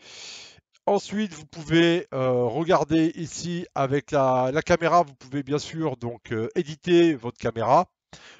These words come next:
Vous pouvez en pr-, ensuite bien sûr la sauvegarder à nouveau en faisant, euh, save track. Enfin bref, les options sont infinies, d'accord ? Euh, petite traduction linguistique, euh, ici, position type, bah, chopper,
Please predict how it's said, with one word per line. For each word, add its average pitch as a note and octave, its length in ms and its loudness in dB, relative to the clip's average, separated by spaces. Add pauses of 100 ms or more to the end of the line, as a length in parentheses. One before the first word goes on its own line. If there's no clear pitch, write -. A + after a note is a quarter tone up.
Vous C#3+ 100 -8
pouvez D3+ 260 -2
en D3+ 140 8
pr-, - 220 -10
ensuite D#3+ 420 -6
bien C#3+ 140 0
sûr B2+ 420 -2
la D3+ 160 4
sauvegarder D3 480 0
à C#3+ 80 4
nouveau C3 340 -8
en A#2 60 0
faisant, A2 560 -8
euh, F#2+ 140 -10
save - 200 -12
track. E3+ 340 2 (640)
Enfin B2+ 160 0
bref, F#3+ 180 8 (100)
les D#3+ 280 -2
options A3+ 360 -2
sont G3 360 -8
infinies, C3+ 580 -8 (140)
d'accord ? D3 480 -2 (280)
Euh, B2+ 140 2
petite G3 560 -4
traduction F3+ 540 -2
linguistique, F3 760 -4
euh, B2+ 560 6 (480)
ici, E3+ 460 -4
position D#3 420 -4
type, E3+ 340 4
bah, A#2+ 140 2
chopper, D#3 540 2